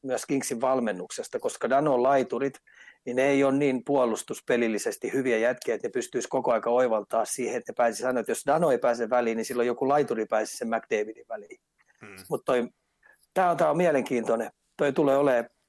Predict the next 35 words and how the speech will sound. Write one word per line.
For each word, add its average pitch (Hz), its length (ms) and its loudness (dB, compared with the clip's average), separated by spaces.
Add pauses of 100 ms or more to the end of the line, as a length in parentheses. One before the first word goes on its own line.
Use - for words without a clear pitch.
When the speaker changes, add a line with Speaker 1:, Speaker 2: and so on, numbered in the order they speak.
Speaker 1:
kans 135 260 0
semmonen, 123 320 0
mikä 117 240 -2
on 110 80 -4
pakko 120 300 -4
melkein 113 340 -4
livenä 120 340 0
nähdä 117 260 -10 (100)
toi 117 220 -2 (340)
seura-, 117 300 0
vitospeli. - 600 -4 (640)
Speaker 2:
Onko 151 160 -16
tässä 185 180 -4
semmonen 175 260 -6
sarja, 160 400 0 (140)
jossa 139 240 -8
pelutuksen 170 560 -6
merkitys 123 560 -4
on 104 80 -12
erittäin 107 280 -10
suuri? 107 220 -14 (2000)
Speaker 1:
No - 80 -2
joo, 156 280 4
varmasti, 143 500 2
että 139 140 2
ne 139 80 2
löytäisi 139 400 2
semmoisen 135 340 -2
vähän 139 240 2
heikompia 127 480 2
lenkkejä 117 460 0 (220)
toi 120 280 -2
Edmontonin 113 560 -2
näille 120 200 2
isolle 120 360 0